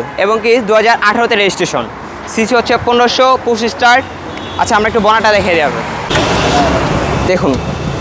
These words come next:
কতটা ফ্রেশ, এখন পর্যন্ত মাত্র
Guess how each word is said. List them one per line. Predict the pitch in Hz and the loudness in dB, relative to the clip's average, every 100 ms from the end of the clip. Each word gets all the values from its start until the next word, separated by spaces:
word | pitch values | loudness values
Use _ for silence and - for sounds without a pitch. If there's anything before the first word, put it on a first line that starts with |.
| - - - - - - - - | -6 -6 -6 -6 -4 -4 -4 0
কতটা | 220 226 247 127 247 233 - | 0 2 -2 2 2 2 0
ফ্রেশ, | 208 226 208 - - - - | 0 2 0 -2 -4 -4 0
এখন | 202 254 254 247 | 0 0 0 2
পর্যন্ত | 247 247 254 240 | 2 2 0 2
মাত্র | 226 247 | 2 0